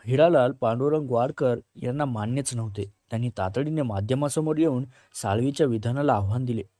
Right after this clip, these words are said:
वाडकर यांनी अत्यंत स्पष्ट शब्दात सांगितले, "समुद्रातील भरती ओहोटीच्या वेळेचा आणि प्रवाहाचा तुम्हाला पिढ्यानपिढ्या अनुभव आहे आम्हाला, आणि आम्ही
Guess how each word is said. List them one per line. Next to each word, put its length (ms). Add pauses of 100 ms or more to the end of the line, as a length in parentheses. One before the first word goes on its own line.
वाडकर 380
यांनी 300
अत्यंत 440
स्पष्ट 400
शब्दात 340
सांगितले, 440 (460)
"समुद्रातील 560
भरती 320
ओहोटीच्या 500
वेळेचा 480 (120)
आणि 160
प्रवाहाचा 640 (240)
तुम्हाला 300
पिढ्यानपिढ्या 640
अनुभव 320
आहे 220 (100)
आम्हाला, 380 (500)
आणि 160
आम्ही 440